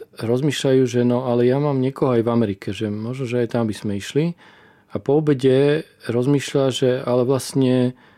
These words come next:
tento jazyk mi je blízky a celkom to je taká blízka kultúra. A vlastne, keď odídem do Ameriky, tak už asi sa domov nevrátim na Ukrajinu. Tak možno, že keby som zostal tu,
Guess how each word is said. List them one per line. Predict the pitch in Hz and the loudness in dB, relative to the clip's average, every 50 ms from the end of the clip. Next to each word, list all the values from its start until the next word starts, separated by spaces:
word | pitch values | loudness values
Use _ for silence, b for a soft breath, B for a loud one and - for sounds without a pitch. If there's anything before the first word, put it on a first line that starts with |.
| b b b b _ _ | b b b b _ _
tento | - 139 139 - 147 | -4 -2 0 2 2
jazyk | 143 135 127 131 147 127 | 2 2 2 0 -2 0
mi | 123 131 131 131 127 | 2 2 4 4 2
je | |
blízky | 123 127 131 123 - - - - 113 110 - - - | 2 2 2 2 0 -4 -12 -12 -12 -12 -12 -12 -10
a | - 101 - | -10 -10 -10
celkom | - - 139 135 131 - - 135 127 127 123 127 - _ - - 131 123 - | -6 -4 -4 -4 -4 -2 -2 0 0 0 0 -4 -8 _ -12 -10 -10 -10 -6
to | - - 120 | -2 0 0
je | 120 113 | 0 0
taká | - 123 - - 131 117 | -2 -4 -4 -4 -4 -2
blízka | 113 135 151 - - 117 104 | -2 -2 -4 -2 -2 -4 -2
kultúra. | - 135 127 123 - 120 117 113 117 139 160 165 B B B B B B B B B B B _ | -2 -4 -4 -2 0 0 2 2 2 0 -2 -4 B B B B B B B B B B B _
A | 117 | -2
vlastne, | 110 123 117 - - 147 139 | -2 -2 -2 -2 -2 -2 0
keď | - - 135 143 | 0 0 2 2
odídem | 147 147 160 160 156 160 143 | 2 2 0 0 0 0 2
do | 120 117 117 | 2 2 2
Ameriky, | 123 131 139 143 135 - - 156 147 135 | 2 2 2 0 -2 0 0 0 0 2
tak | - 127 127 - | 0 -2 -2 -2
už | - 120 - - - - - - | -6 -6 -6 -8 -14 -18 -18 -6
asi | - 143 - - 165 | -6 -4 -2 -2 -2
sa | - - 139 123 131 - - - _ _ _ | 0 0 -2 -2 -2 -12 -20 -20 _ _ _
domov | - 131 123 117 117 120 131 131 135 135 123 117 | -8 -6 -6 -6 -2 -2 0 0 2 2 2 2
nevrátim | 117 123 117 110 101 95 - 104 92 | 2 2 0 0 -2 -4 -6 -8 -8
na | 92 95 | -6 -8
Ukrajinu. | 95 - - 123 120 127 143 170 180 B B B B B B B B B B _ - | -8 -8 -6 -4 -4 -2 -2 -2 -2 B B B B B B B B B B _ -6
Tak | 117 110 113 | -6 -4 -2
možno, | 127 139 139 147 143 | -4 -4 -4 -4 -2
že | 131 139 135 | 0 0 0
keby | 131 - 135 131 127 | 2 0 0 0 0
som | - - 131 | -2 -2 -2
zostal | 123 135 123 - - 131 120 113 | -2 -2 -4 -2 -2 -2 -2 -2
tu, | - - 135 131 135 139 147 | -2 0 2 2 2 2 -2